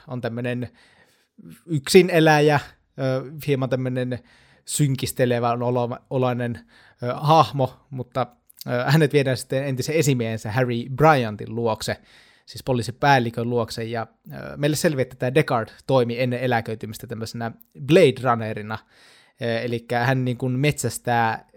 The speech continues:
tämmöisiä replikantteja, se selviää teille vielä vähän ajan päästä, jos ette ole nähnyt elokuvaa, että mikä se on, mutta, ö, hän on ollut ihan päällikkö tässä hommassa, ja nyt hänen, niin kuin, taitojaan tarvittaisiin kovasti jälleen,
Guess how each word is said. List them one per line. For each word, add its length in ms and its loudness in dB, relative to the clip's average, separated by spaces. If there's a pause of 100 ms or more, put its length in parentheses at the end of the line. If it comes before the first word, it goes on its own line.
(360)
tämmöisiä 340 2
replikantteja, 640 4
se 80 0
selviää 380 0
teille 260 -2
vielä 180 -2
vähän 260 -4
ajan 160 -8
päästä, 220 -4
jos 80 -10
ette 160 -6
ole 60 0
nähnyt 260 -2
elokuvaa, 320 -2
että 120 -10
mikä 200 -2
se 160 -8
on, 160 2
mutta, 340 -4 (440)
ö, 320 -2 (480)
hän 160 4
on 180 2 (160)
ollut 200 2
ihan 240 6
päällikkö 520 0 (300)
tässä 280 0
hommassa, 400 -10
ja 40 -2
nyt 140 2
hänen, 460 0 (200)
niin 120 -8
kuin, 100 -14
taitojaan 480 4 (180)
tarvittaisiin 420 -4
kovasti 340 -4
jälleen, 520 2